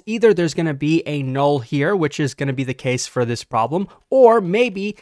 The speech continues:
this entire level is going to be full. We have a node over here, but then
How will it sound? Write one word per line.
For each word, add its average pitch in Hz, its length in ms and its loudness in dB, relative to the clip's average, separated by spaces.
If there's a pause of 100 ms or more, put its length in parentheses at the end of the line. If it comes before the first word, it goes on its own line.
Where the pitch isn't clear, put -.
this 175 280 0
entire 185 580 0
level 143 480 -2
is 135 160 -4
going 156 240 -4
to 139 120 -10
be 131 120 -2
full. 120 400 -2
We 131 120 -6
have 165 260 -2
a 208 80 -2
node 151 320 -2
over 135 200 -2
here, 135 300 -4 (180)
but 143 160 -6
then 175 580 -4